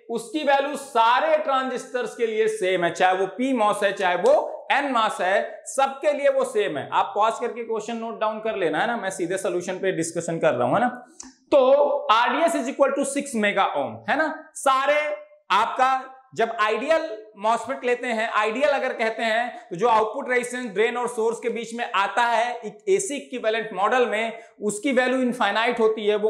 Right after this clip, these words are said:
open circuit की तरह दिखाते हैं। लेकिन यहाँ पे उन्होंने दे दिया है, it is also a very, very high resistance six mega ohm, है ना। बहुत हाई इसकी value होती है output resistance की, जो drain और source के बीच में connect होता है। कहाँ पे?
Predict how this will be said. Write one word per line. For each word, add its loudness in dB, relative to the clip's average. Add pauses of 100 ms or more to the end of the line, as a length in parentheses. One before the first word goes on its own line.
(140)
open -4
circuit -6
की -6
तरह 0
दिखाते -2
हैं। 0
लेकिन 0
यहाँ 2
पे 0
उन्होंने 0
दे 4
दिया 2
है, -2 (380)
it -2
is 0 (200)
also 4
a 4 (160)
very, 4
very 0
high 0
resistance -8
six -12
mega -2
ohm, -8
है -4
ना। -6 (240)
बहुत 2
हाई 2
इसकी -10
value -6
होती -6
है -4
output -6
resistance -8
की, -10
जो -2
drain 0
और -2
source -2
के -2
बीच -4
में -6
connect -4
होता -2
है। 2
कहाँ 2
पे? 6